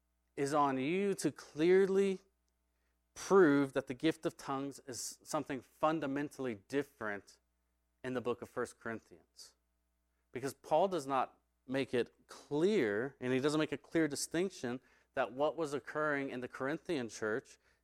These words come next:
is different than what was occurring in the book of Acts. So I,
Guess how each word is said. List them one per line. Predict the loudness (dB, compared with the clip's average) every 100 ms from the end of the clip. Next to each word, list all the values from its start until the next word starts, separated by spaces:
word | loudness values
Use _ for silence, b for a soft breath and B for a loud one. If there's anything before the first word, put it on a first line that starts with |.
| -8
is | -6 -6
different | 0 0 0 0 -2 -4 _ _ _ _
than | 0
what | 2 0
was | -2
occurring | -6 -4 -2 -2 -4 -8
in | -12
the | -8
book | -4 -6 -6 -10
of | -8 -2
Acts. | 0 0 -2 _ -20 -20 _ _ _ _ _ _ _ _ _ _ _
So |
I, | -2